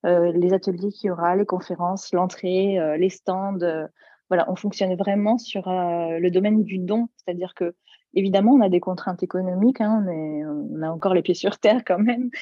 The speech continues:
Et, euh, il y a des choses très concrètes au-, auxquelles on est, euh, obligé de faire face.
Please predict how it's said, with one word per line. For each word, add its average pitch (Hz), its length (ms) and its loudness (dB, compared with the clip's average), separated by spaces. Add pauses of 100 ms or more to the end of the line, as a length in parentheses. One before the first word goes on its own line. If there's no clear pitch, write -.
(320)
Et, 180 300 4
euh, 170 220 4
il 170 60 0
y 175 40 2
a 165 40 2
des 170 100 -2
choses 196 220 -2
très - 180 0
concrètes 208 560 0
au-, 180 440 -6
auxquelles 180 220 0
on 180 120 -4
est, 165 240 -6
euh, 175 140 -10 (220)
obligé 175 300 2
de 180 60 0
faire - 300 -4
face. 196 340 -2